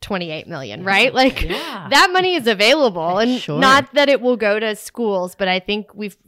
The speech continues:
Speaker 1: they've laid a hand down letting us know there is an investment to be made out there.
Speaker 3: Absolutely. Absolutely. I can't wait to see what they're gonna do
Speaker 1: Me
Speaker 3: with
Speaker 1: too.
Speaker 3: it.
Speaker 2: Yeah, it's kinda <laughs> like it's sitting there,
Speaker 3: Mm-hmm.
Speaker 2: just waiting to be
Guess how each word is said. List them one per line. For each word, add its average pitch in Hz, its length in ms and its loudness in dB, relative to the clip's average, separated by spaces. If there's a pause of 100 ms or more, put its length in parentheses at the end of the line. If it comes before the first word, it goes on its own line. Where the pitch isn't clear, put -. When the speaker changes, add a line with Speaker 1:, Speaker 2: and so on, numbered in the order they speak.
(180)
Speaker 1:
they've 214 240 -2
laid 220 240 -4
a 190 60 -4
hand 180 280 -8
down 165 260 -10
letting 170 300 -12
us 143 180 -16
know 175 340 -8 (320)
there 185 140 -4
is 190 120 -8
an 190 60 -6
investment 180 680 -10
to - 100 -16
be 175 140 -8
made 147 280 -8
out - 220 -8
there. - 220 -10 (160)
Speaker 3:
Absolutely. 127 840 -8
Absolutely. 135 580 -6
I 120 100 -16
can't - 280 -16
wait 160 280 -12
to 139 120 -14
see - 160 -12
what 123 140 -10
they're 123 100 -10
gonna 120 140 -6
do 214 80 -2
Speaker 1:
Me 262 160 0
Speaker 3:
with 101 100 -12
Speaker 1:
too. 208 80 -6
Speaker 3:
it. 185 40 -4
Speaker 2:
Yeah, 175 520 -6
it's 190 140 -12
kinda 226 280 -4
<laughs> - 20 -6
like 165 440 -8
it's 156 200 -20
sitting 180 520 -14
there, 113 380 -20 (360)
Speaker 3:
Mm-hmm. 143 240 -12 (200)
Speaker 2:
just - 320 -18 (160)
waiting 175 580 -14 (1000)
to - 120 -12
be 160 360 -16